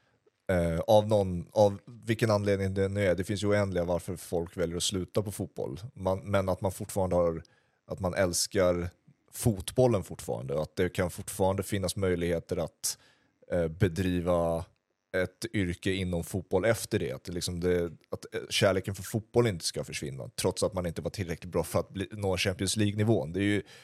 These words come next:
det är det som är så otroligt nyttigt och, och samtidigt också uppskatta att vara del av ett lag, den här gemenskapen som är så nyttig och som barn verkligen får uppleva. Vilket, när man pratar om såna här ämnen, då tänker man bara, "Ja,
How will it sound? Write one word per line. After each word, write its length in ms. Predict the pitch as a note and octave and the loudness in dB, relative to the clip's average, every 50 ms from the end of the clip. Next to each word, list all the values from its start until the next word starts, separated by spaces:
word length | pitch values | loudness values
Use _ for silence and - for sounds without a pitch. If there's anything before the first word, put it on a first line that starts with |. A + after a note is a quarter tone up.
| - _ _ | -20 _ _
det 80 | G2+ | 0
är 40 | G#2+ | 0
det 200 | G#2+ A#2+ B2 A2+ | 2 4 4 4
som 160 | - - G#2 | 4 2 0
är 80 | G2 F2+ | -2 -2
så 140 | - - F2 | -2 -2 -4
otroligt 420 | E2+ - - G2+ F2+ F2 F2 E2 - | -4 -4 -4 -4 -2 -2 -4 -6 -6
nyttigt 360 | F2+ F2 - - F#2 E2+ - | -8 -8 -6 -6 -6 -4 -2
och, 100 | F2 F2 F2+ - - - _ _ - | -2 -4 -4 -6 -12 -18 _ _ -4
och 60 | - | -2
samtidigt 580 | - - G#2 F#2+ F#2 - - A#2 A2 G#2 F#2 | 0 0 0 0 -2 -2 0 0 0 2 0
också 260 | F#2+ F2 - - - F2 | -2 -2 -4 -4 -4 -4
uppskatta 880 | D#2+ - G2+ - - - - - F#2+ F2+ - - _ - F2 E2 D#2+ D#2 - _ _ _ _ _ _ _ | -4 -4 -4 -4 -4 -4 -2 0 -2 -2 -2 -4 _ 0 0 0 0 -2 -8 _ _ _ _ _ _ _
att 160 | F#2+ F#2 - | -6 -4 0
vara 100 | F#2+ F#2 | 0 0
del 220 | E2 F2+ F2 E2+ E2+ | 2 2 0 0 0
av 100 | E2 E2 | 0 -2
ett 120 | D#2 - | -2 0
lag, 360 | F#2 F2+ F2 F2 E2+ E2+ E2 D#2 | 2 2 4 4 4 2 0 -2
den 100 | E2 F2 | -2 -2
här 80 | E2+ | -2
gemenskapen 880 | E2+ E2+ E2+ F2+ F#2 F2+ F2+ F2 E2+ - - E2+ D#2+ D2+ - - D#2+ D2+ | -2 -2 -2 -2 0 0 0 -2 -2 -4 -4 -4 -4 -4 -6 -6 -6 -4
som 220 | - E2 D2+ D2+ - _ _ _ _ _ _ _ _ _ | -4 -4 -4 -6 -10 _ _ _ _ _ _ _ _ _
är 320 | F2+ F2+ F2 E2 D#2 D#2+ D#2 | 0 0 2 2 0 -2 -2
så 560 | D#2+ - - F2+ D#2+ D#2 D2+ D2 C#2+ D2+ F2+ - _ _ _ _ _ _ _ | -4 -2 -2 0 0 0 0 0 -2 -2 -6 -10 _ _ _ _ _ _ _
nyttig 680 | - - F#2 F2+ - - _ _ - G2+ F#2+ F2+ E2 D#2 - | -6 -2 -2 -2 -2 -4 _ _ 0 2 2 2 2 0 -2
och 200 | - E2 D#2 - _ - | -4 -4 -6 -6 _ -4
som 580 | - - - F2+ F2 D#2+ D#2+ D#2 D#2 - D#3+ D3 - | -2 -2 -2 -2 -4 -4 -6 -6 -8 -10 -12 0 4
barn 340 | - G2 F#2+ F#2 F#2 F2 E2+ | 6 6 6 6 2 0 0
verkligen 460 | E2 E2+ E2 - - E2+ E2 D#2 D#2 | -2 -4 -4 -4 -6 -6 -6 -6 -6
får 160 | - - F#2 | -6 -4 -4
uppleva. 580 | E2+ F2+ - - A2 A2+ A2 G2 E2+ D#2 D2 C#2+ - _ _ _ _ _ _ _ | -4 -6 -4 0 4 4 6 6 4 2 -2 -4 -8 _ _ _ _ _ _ _
Vilket, 440 | - F2 F#2 F2+ - F2+ D2+ - - - - - _ _ _ - - - - _ _ _ | -6 -4 -4 -4 -4 -6 -6 -4 -4 -6 -6 -8 _ _ _ -20 -20 -20 -20 _ _ _
när 100 | - G2+ | -6 -2
man 160 | F#2 F#2+ F2+ D#2+ | 0 0 -2 0
pratar 360 | - G#2+ F#2 E2+ - - G2+ | 2 2 2 2 2 2 0
om 120 | F#2+ F2 | 0 0
såna 180 | - - F2 F2+ | -2 -2 0 2
här 140 | G2 F#2+ F#2 | 2 4 4
ämnen, 240 | F2 E2+ E2 E2 | 2 2 0 -2
då 80 | E2 E2+ | -4 -4
tänker 260 | - F#2+ F2 E2 - | -2 -4 -4 -2 -2
man 140 | F2 E2 E2 | -4 -2 0
bara, 120 | D#2 E2+ | 2 2
"Ja, 140 | E2+ F2 F2+ | 4 4 4